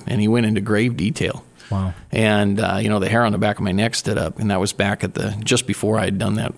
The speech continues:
Speaker 1: did the whistleblower thing. Because not only did we have to get schools open, but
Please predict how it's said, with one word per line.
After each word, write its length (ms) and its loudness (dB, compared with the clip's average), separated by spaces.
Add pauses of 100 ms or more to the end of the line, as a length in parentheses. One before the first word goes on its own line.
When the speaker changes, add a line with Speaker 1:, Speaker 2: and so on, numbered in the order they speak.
(140)
Speaker 1:
did 140 0
the 80 -4
whistleblower 580 -2
thing. 300 -4 (500)
Because 320 2
not 180 2
only 160 4
did 120 2
we 100 0
have 140 -4
to 80 -4
get 100 -4
schools 340 2
open, 360 -2
but 240 -4